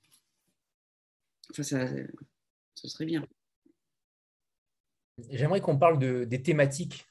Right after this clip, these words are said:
Speaker 2: euh, parce que les thématiques que vous avez abordées tout au long de Plein Jour, elles sont, euh, euh, déjà très variées, mais elles ont évolué. J'ai eu l'impression qu'elles ont évolué, peut-être après le départ aussi de Florent, vous avez peut-être pris
Speaker 1: Mm.
Speaker 2: une, une direction aussi, euh, différente.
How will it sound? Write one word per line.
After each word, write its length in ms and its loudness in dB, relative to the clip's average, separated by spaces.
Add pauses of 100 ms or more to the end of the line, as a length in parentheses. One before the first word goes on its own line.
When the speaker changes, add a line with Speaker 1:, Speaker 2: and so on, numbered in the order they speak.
Speaker 2:
euh, 260 -2
parce 240 -8
que 80 -8
les 140 -6
thématiques 440 -2
que 80 -2
vous 140 0
avez 160 6
abordées 460 2
tout 220 -8
au 60 4
long 160 2
de 60 -6
Plein 240 0
Jour, 260 0
elles 120 -2
sont, 320 0
euh, 160 6 (380)
euh, 360 -6
déjà 300 4
très 240 0
variées, 420 2
mais 140 -2
elles 180 -2
ont 80 2
évolué. 540 0
J'ai 100 -6
eu 80 2
l'impression 460 0
qu'elles 220 0
ont 100 2
évolué, 500 2
peut-être 460 0
après 240 0
le 80 -2
départ 320 0
aussi 240 -6
de 80 -2
Florent, 460 2
vous 60 -4
avez 140 0
peut-être 400 -4
pris 220 0
Speaker 1:
Mm. 180 6 (240)
Speaker 2:
une, 160 -12
une 160 -8
direction 540 -2
aussi, 320 -2
euh, 160 0
différente. 640 -2